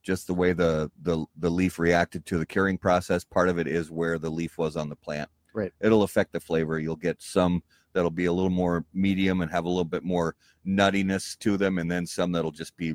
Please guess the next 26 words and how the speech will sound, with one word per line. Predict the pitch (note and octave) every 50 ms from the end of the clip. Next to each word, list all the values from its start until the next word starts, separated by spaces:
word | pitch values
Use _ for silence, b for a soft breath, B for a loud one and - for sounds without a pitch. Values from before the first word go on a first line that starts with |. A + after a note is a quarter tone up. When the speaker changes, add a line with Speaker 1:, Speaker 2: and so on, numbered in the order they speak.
| D2 - _
Speaker 1:
like, | E2 E2+ D#2 D2+ - _ _
if | - F2 - -
it's | F2+ E2+ - -
a | F2
Ligero, | D#2+ D#2+ D#2+ D#2+ - - F#2+ G2+ F2+ D#2+ D#2+ D#2+
especially | - - - - E2+ E2+ - - D2+ D2 C#2 -
high | - E2+ F#2+ F#2
on | F2+ F2 E2+
the | D#2
plant, | - - F2+ F2+ D#2 - - b b b b b b
it'll | F#2+ G2 F#2
just | E2+ E2+ F2 E2+ - -
be, | - F2+
like, | E2 D#2 D2 -
straight | - - - - F#2 E2+ E2 -
spice | - - - - E2+ D2 C2+ B1 - - - - - _ _ _ _ _ _ _ A#2
Speaker 2:
Mm. | A2 A2 A2 -
Speaker 1:
and, | F2 E2+ F2+ -
and | F2 E2+ E2 -
pepper | _ E2+ D#2+ - E2 D#2+ D#2+
and | F2 F#2
even | G2 F2+ E2+ D#2
strength | - - - G2+ E2 - - -
too. | _ - F#2 D#2 C2 - _ _ _ _ _ _ _ _ _ _ _ _ _ _
Speaker 2:
Strength. | - - - A#2 A2 A2 A2 - - _ _ _ _ _ _ _
Speaker 1:
Strength. | - - - F#2+ F#2 E2+ D#2 D#2 - - -